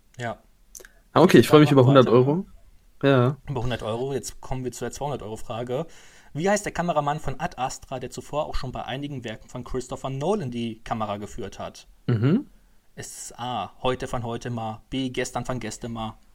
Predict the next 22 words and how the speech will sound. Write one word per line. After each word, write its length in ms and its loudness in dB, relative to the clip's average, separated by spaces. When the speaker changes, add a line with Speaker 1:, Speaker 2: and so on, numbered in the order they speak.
Speaker 1:
C, 240 -6
morgen 320 -4
von 160 -4
morgen 360 -4
mal 160 -8
oder 180 -8
D, 300 -10
Tag 320 -12
von 160 -6
Tage 300 -4
mal? 240 -10
Speaker 2:
Ja, 120 2
es 120 -4
ist, 260 -2
äh, 340 2
heute 280 6
von 280 -2
heute 280 2
mal. 160 -8
Speaker 1:
Das 220 -4
ist 380 -8
richtig. 680 -6